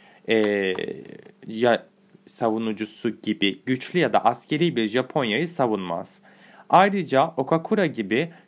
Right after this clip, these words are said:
kültürün batılılaşmasına, batılılaştırılmasına da karşı çıkar.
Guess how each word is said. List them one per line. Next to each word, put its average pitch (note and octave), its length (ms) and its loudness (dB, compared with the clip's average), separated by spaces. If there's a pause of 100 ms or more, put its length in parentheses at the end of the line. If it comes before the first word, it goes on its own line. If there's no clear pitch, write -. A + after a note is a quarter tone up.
kültürün E3 540 0
batılılaşmasına, D#3 1200 0
batılılaştırılmasına D3 1120 -2
da G3 120 0
karşı A#2+ 380 2
çıkar. - 360 -8